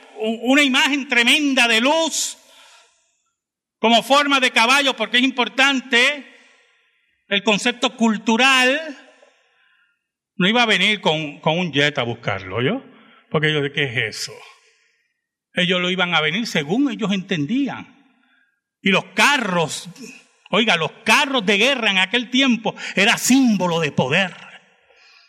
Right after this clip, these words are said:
Y Dios le está diciendo a los profetas que estaban allí, a los hijos de los profetas, a Eliseo, "Yo soy el varón de guerra. Yo soy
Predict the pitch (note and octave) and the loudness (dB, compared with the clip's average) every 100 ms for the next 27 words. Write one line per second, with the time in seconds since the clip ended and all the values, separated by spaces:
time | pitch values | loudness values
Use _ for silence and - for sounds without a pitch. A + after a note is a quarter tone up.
0 | _ _ _ _ _ G#3 G3 D4 D4+ - | _ _ _ _ _ 0 2 2 2 2
1 | D#4 E4 C4 - C#4 F4 D#4+ A3+ F#3 C#3+ | 2 2 2 0 2 2 0 -2 -4 -6
2 | - - - - - F#3 G#3+ - A3+ F#3 | -12 -20 -20 -20 -4 2 2 0 -2 2
3 | C4 F#4+ F4 - B3+ D4+ D4+ C4+ A3 A3+ | 2 2 0 -2 -2 -2 -2 0 -2 0
4 | C4 G3 F3+ D4 E4+ D4+ B3+ - A3 G3 | 0 0 -2 2 2 2 0 -2 -4 -2
5 | A3 G#3 D#3 - - G3 A3+ A3+ C#4 B3+ | -2 -2 -4 -8 -4 0 2 0 0 0
6 | - - - D3+ - D4 G#4 F#4 - - | -2 -12 -18 -6 2 4 4 2 -2 0
7 | D#4 F4+ D4 A3 A3 A#3+ D4 C#4+ B3+ C4 | 4 4 2 -2 0 2 2 0 0 0
8 | A#3+ A3 D3 C#3+ - - - _ _ _ | -2 -4 -6 -10 -20 -20 -20 _ _ _
9 | _ _ _ _ _ F3+ D4 G#4+ G4 - | _ _ _ _ _ 0 2 4 2 0
10 | F4+ G#4 F#4+ A#3 C#3 | 2 4 2 0 -6